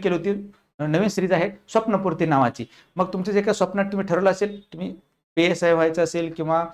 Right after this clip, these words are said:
ग्रामसेवक, तलाठी, पोलीस भरती, कोणतेही एक्झाम तुम्ही जर क्रॅक करायचं ठरवलं असेल, सेंट्रल लेव्हलचे असू द्या कोणतेही, तर तुम्हाला ही बॅच कामाला येऊन जाईल जीके साठीच. ओके, जीके इथं विश्लेषण आपण रोज रात्री नऊ वाजता करत असतो.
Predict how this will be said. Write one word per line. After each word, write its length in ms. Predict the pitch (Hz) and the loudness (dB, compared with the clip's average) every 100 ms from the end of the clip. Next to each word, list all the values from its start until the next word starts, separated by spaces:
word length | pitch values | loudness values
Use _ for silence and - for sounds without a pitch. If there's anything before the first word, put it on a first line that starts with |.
| _ _ - 139 | _ _ -6 2
ग्रामसेवक, 500 | 156 151 165 165 165 | 2 2 4 4 4
तलाठी, 480 | - 156 160 165 | 2 2 2 0
पोलीस 380 | 170 170 175 220 | -4 0 0 2
भरती, 380 | 170 160 165 170 - - _ _ _ 190 - | 0 0 -4 -6 -10 -20 _ _ _ -2 2
कोणतेही 320 | 185 185 226 | 4 4 2
एक्झाम 260 | 165 202 190 | 4 2 0
तुम्ही 220 | 190 190 | -2 -4
जर 80 | 190 | -2
क्रॅक 220 | 190 185 | -2 0
करायचं 200 | 175 175 | -2 -2
ठरवलं 200 | 170 165 | 0 2
असेल, 220 | 165 196 214 - _ - | 2 0 -4 -14 _ -4
सेंट्रल 280 | 156 165 | -2 0
लेव्हलचे 280 | 170 175 180 | 4 4 2
असू 160 | 160 170 | -2 -4
द्या 80 | 170 | -6
कोणतेही, 460 | 165 160 170 190 - _ _ | -4 -2 -2 -2 -8 _ _
तर 200 | 220 220 | 0 0
तुम्हाला 340 | 170 170 180 190 - _ _ _ _ - | 0 2 2 -2 -14 _ _ _ _ -18
ही 360 | - _ 170 196 | -18 _ 0 4
बॅच 260 | 175 175 | 2 2
कामाला 280 | - 165 202 | 0 0 0
येऊन 140 | 185 | -2
जाईल 200 | 160 175 175 _ 127 | -2 -4 -6 _ -18
जीके 360 | 123 170 170 | -6 -2 0
साठीच. 400 | 180 131 127 123 | 0 -2 -6 -10
ओके, 180 | 135 196 220 _ _ - | -8 -8 -8 _ _ -10
जीके 360 | 127 180 226 220 | -8 -4 0 0
इथं 320 | 233 160 202 | 0 -4 -4
विश्लेषण 400 | 175 190 202 208 | -4 -4 -4 0
आपण 180 | 202 202 | 0 0
रोज 180 | 190 190 | 0 2
रात्री 300 | 185 180 196 | 0 -2 -2
नऊ 180 | 170 185 | 2 4
वाजता 260 | 170 - | 4 2
करत 340 | 196 160 180 180 | 0 2 2 0
असतो. 340 | 160 214 220 | -2 -4 -6